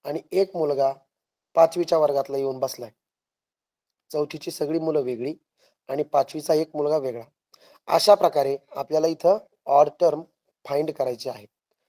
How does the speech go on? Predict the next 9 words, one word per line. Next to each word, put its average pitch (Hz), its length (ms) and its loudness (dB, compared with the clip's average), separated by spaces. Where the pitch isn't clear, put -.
आणि 143 100 -6
प्रश्न 170 300 -4
अतिशय 175 420 -2
सोपा 151 380 0
आहे. 127 200 -4
या 180 80 8
चार 190 240 8
पर्यायामध्ये 165 640 6
cabbage, 165 480 6